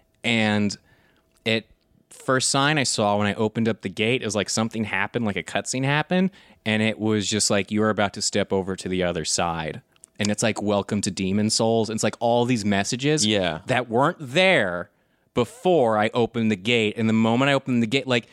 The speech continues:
Speaker 1: it's only for that moment. They're
Speaker 2: Yeah.
Speaker 1: going away. It was like, you, if you are new to Demon Souls, it's like you just beat the initiation. Like, you just, you are now
Speaker 2: See, that's the craziest
Speaker 1: Yeah.
Speaker 2: thing to me.
Speaker 1: So, like, after being like, "I don't play this game.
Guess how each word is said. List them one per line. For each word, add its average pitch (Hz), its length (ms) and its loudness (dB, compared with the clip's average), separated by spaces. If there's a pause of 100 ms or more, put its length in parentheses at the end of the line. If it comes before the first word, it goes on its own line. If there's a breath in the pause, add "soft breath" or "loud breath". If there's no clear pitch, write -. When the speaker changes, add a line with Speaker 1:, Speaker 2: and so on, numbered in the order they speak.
(120 loud breath)
Speaker 1:
it's 131 240 -4
only 156 360 2
for 151 260 0
that 127 280 0
moment. 113 580 0
They're 110 140 0
Speaker 2:
Yeah. 104 100 2
Speaker 1:
going 127 300 2
away. 123 420 0
It 113 80 0
was 113 220 0
like, 107 300 0 (440 soft breath)
you, 143 640 2
if 120 180 0
you 131 220 2
are 151 140 4
new 131 240 4
to 113 100 2
Demon 110 480 2
Souls, 139 480 2
it's 113 180 -4
like 98 200 -2
you 110 200 2
just 107 540 -2
beat 107 240 0
the 104 80 0
initiation. 92 720 -2
Like, 104 200 -4
you 107 100 0
just, 113 340 0
you 113 120 2
are 117 80 2
now 120 640 2 (120 soft breath)
Speaker 2:
See, 131 320 -8
that's 190 320 0
the 139 120 -2
craziest 120 580 0
Speaker 1:
Yeah. 156 220 4
Speaker 2:
thing 110 80 -6
to 92 140 -12
me. 69 260 -14
Speaker 1:
So, 156 220 2
like, 147 260 2
after 175 360 0
being 151 200 2
like, 123 220 2
"I 110 60 2
don't 120 160 2
play 117 120 2
this 107 160 0
game. 90 280 -2